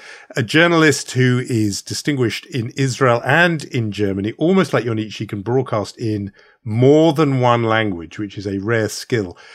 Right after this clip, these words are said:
But she showed that skill to poignant effect on German television this week,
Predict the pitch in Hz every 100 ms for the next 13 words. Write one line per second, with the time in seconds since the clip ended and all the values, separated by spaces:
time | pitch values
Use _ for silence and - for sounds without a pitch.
0 | - - - 156 - 180 156 214 269 269
1 | 180 160 139 - - 151 147 139 131 139
2 | 135 - 214 185 123 117 - - 156 -
3 | - - - 139 135 110 131 117 104 127
4 | 123 107 101 92 - 101